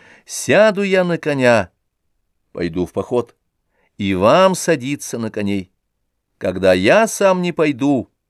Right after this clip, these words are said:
а вас пошлю, вам идти без ослушания». Но это были временные соглашения,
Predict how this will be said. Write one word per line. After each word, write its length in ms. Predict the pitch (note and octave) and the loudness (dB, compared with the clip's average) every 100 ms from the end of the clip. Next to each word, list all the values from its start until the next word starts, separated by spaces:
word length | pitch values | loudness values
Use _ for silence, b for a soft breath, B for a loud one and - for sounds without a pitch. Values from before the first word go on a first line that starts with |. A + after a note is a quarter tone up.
| - | -2
а 160 | A#2 G#2+ | 0 4
вас 340 | A2+ A#2+ - | 4 4 0
пошлю, 580 | A#2+ G#2 - G#2+ F#2+ - _ _ | -6 -6 -6 -6 -6 -10 _ _
вам 540 | F2+ F2 B2+ F#3+ F#3+ F3+ | -6 2 4 4 2 0
идти 600 | - - - A2+ B2 - _ | -4 -14 -6 -6 -6 -10 _
без 240 | - F#2 G2 | -6 -4 -2
ослушания». 640 | F#2 G#2 - G2+ F2+ F#2+ _ _ _ _ _ _ _ _ _ _ _ _ _ _ _ _ _ _ - | -4 -8 -6 -2 -2 -6 _ _ _ _ _ _ _ _ _ _ _ _ _ _ _ _ _ _ -10
Но 380 | G2 G2+ G#2+ D3+ | -4 -2 -2 0
это 320 | A#3+ - F#3+ | 0 0 -2
были 280 | F#3 F#3+ F3+ | 0 -2 -2
временные 800 | A2+ A2+ A2 A2 A#2 A#2+ C3 | 2 4 4 2 0 0 -2
соглашения, 840 | C3 - C#3+ D#3 - F3 F3+ F3+ | -4 -8 -6 -6 -4 -4 -2 -4